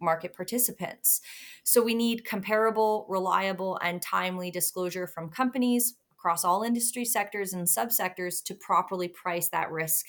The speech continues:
and opportunity. Now, within the growing field of sustainability and climate-related disclosure, uh, there are multiple <laughs> frameworks and standards that exist to establish that foundational layer of data required to inform investment and business decision-making. And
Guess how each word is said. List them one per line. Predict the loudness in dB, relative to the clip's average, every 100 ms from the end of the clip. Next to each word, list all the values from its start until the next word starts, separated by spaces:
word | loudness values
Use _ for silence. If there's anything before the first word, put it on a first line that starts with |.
| -6
and | -4 -2
opportunity. | 0 0 0 -10 -4 -2 -4 -6 -16 _ -20 -18 -18 -4
Now, | 2 2
within | 2 0
the | 0
growing | 0 0
field | -2 -2 -2 -2
of | -2
sustainability | -2 0 0 -2 -2 -2 -2 -4 -6 -8
and | -8
climate-related | -2 0 0 -4 -4 -4 -4 -6
disclosure, | -6 -2 2 2 2 -4 -6 -12 -20 -20 _ -6
uh, | -4
there | -2 -2 0
are | -2 -2
multiple | 0 4 4 2 0 6 6
<laughs> | 6
frameworks | 0 0 -4 -4 -2
and | 0 2
standards | 2 0 0 2 0 0
that | 0 0 0
exist | -2 0 2 2 2 0
to | -2
establish | -2 0 0 0 -4 2
that | 0 0 -4
foundational | -2 0 -2 -2 -2 -2 -4 -4 -2
layer | -2 -2 -2 -2
of | -4 -2
data | 0 2 0 -4
required | -8 -8 -2 0 0 -4 -8 _ _ -8
to | -4
inform | -2 0 2 2
investment | 0 0 0 0 -2 -6 -4
and | -6 -4
business | -6 -4 -6 -4
decision-making. | -4 -2 -2 -2 -4 -6 -10 -6
And | -6